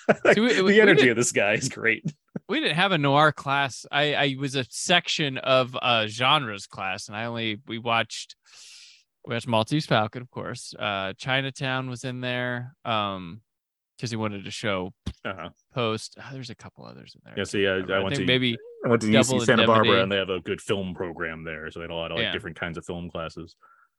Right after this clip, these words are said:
Speaker 2: Yeah.
Speaker 1: Scott Frank's a graduate of the U C S B film program.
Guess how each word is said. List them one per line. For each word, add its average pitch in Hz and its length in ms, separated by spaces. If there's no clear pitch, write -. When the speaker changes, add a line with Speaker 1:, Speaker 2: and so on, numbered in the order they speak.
Speaker 2:
Yeah. - 220
Speaker 1:
Scott - 340
Frank's 147 320
a - 20
graduate 87 460
of 76 60
the 87 100
U 82 80
C 87 180
S 85 160
B 85 140
film 90 240
program. 98 420